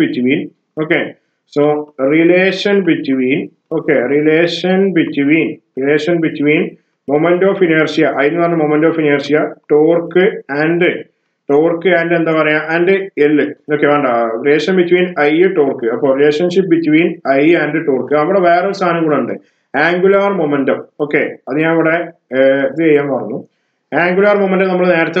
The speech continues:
പറഞ്ഞു തന്നിരുന്നു. Angular മൊമെന്റത്തിന് നമ്മൾ denote ചെയ്യുന്ന letter എൽ ആണ്. Okay, L ആണ്. Okay, Angular മൊമെന്റത്തിന് നമ്മൾ denote ചെയ്യുന്ന letter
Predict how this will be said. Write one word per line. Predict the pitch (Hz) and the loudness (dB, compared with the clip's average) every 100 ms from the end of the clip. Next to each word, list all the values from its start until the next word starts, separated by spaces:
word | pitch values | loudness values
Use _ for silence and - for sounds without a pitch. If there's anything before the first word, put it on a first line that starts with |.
| 175 | 0
പറഞ്ഞു | 156 156 | 0 0
തന്നിരുന്നു. | 156 139 123 110 - 127 | 0 0 0 -6 -8 -6
Angular | 139 160 175 180 | -2 0 2 2
മൊമെന്റത്തിന് | 170 165 165 170 | 2 0 2 0
നമ്മൾ | 170 165 160 | 2 2 2
denote | 151 156 165 | 2 0 0
ചെയ്യുന്ന | 160 160 | 0 2
letter | 143 135 131 135 - - _ _ - 143 | 0 -2 -2 -2 -4 -12 _ _ -2 2
എൽ | 151 170 175 | 4 4 4
ആണ്. | 156 - - _ - | 0 -4 -14 _ -10
Okay, | 139 147 131 139 | -2 0 0 0
L | 151 160 151 | 2 2 2
ആണ്. | 117 - _ 147 | -2 -6 _ -6
Okay, | 139 135 110 - _ _ _ 135 | -2 -2 -2 -12 _ _ _ -2
Angular | 156 180 190 | 0 0 0
മൊമെന്റത്തിന് | 185 175 185 | 0 0 0
നമ്മൾ | 180 180 | 2 2
denote | 170 165 165 | 4 2 2
ചെയ്യുന്ന | 175 170 | 2 2
letter | 156 156 | 0 2